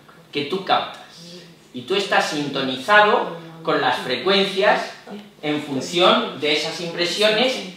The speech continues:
que en todo caso han crecido juntas, ¿eh? Esta habitación ahora, eh, está llena de frecuencias muy sutiles, vibraciones muy sutiles,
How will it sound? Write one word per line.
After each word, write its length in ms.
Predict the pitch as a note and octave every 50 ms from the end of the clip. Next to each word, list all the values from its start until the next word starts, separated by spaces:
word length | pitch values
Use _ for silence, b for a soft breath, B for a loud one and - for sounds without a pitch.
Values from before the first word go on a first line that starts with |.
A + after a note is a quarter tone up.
| - -
que 220 | - D3 C3+ B2+ B2
en 60 | -
todo 260 | E3 E3 E3 E3+ E3
caso 360 | D#3+ F#3 F#3+ F#3+ F#3+ A3+ B3
han 220 | A#3 - E3 D#3 C#3
crecido 520 | D3+ D3+ D3 C#3+ - - D#3+ D3 C#3+ -
juntas, 440 | - F#3 F3+ D#3+ D3 - - - - G3+ G#3 G#3+ - - G3+ F#3 F3 F3 -
¿eh? 280 | - - B3+ C4+ C4 - - - B B B B B B B B -
Esta 280 | - A#3 B3 - D4 C#4+
habitación 960 | C#4 B3 G#3+ - F3+ D#3 - - D#3 C#3+ C#3 C#3+ C#3+ - F3+ F3+ - - - - - F3 -
ahora, 600 | - A2+ B2+ D3+ - - D3 C#3+ C#3 - - - - - - - - - - _ - - - - _ _ - - - - - - _ _ _ _ _ _ _ _ _ _ _ _
eh, 300 | - C#3+ D3 D3 D3 - -
está 520 | D3 C#3 - - - G3+ G3+ - D3+ C#3+
llena 380 | D#3+ F#3+ A3 A3 G3+ F#3+ F#3 F#3
de 80 | E3
frecuencias 840 | - - - B2+ A#2 - F3+ G3 G3 F#3 - - E3 C#3+ - - D#3
muy 140 | D3+ F#3 F#3+
sutiles, 840 | - - E3+ - - F#3+ F#3+ F3 D3 C#3 - - - - - - - - - _ _ _ _ _ _ _ _ _ _ _ _ _ _ _ _ _ _ _ _ _ -
vibraciones 640 | A#2 A#2 A2+ A#2 A#2 - - - F3+ F#3 F#3+ D3 B2+
muy 160 | B2+ D#3 E3
sutiles, 680 | - - E3 - - F3 F3 D#3+ C#3+ - - - -